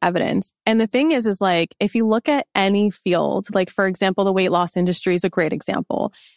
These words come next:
You will find evidence, scientific papers that prove coffee is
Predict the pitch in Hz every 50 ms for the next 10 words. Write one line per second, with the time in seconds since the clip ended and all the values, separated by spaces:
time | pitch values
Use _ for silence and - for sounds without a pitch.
0 | _ _ - 202 214 233 254 285 302 285 269 247 - - 202 196 190 190 190 190
1 | 190 190 190 - - _ - 196 180 185 180 175 175 190 196 - - 208 196 202
2 | 220 233 - 254 247 - 277 233 - - 202 190 - - 190 190 185 170 180 -
3 | - - - 196 185 180 175 - - - - 180 180 175 - 220 214 202 190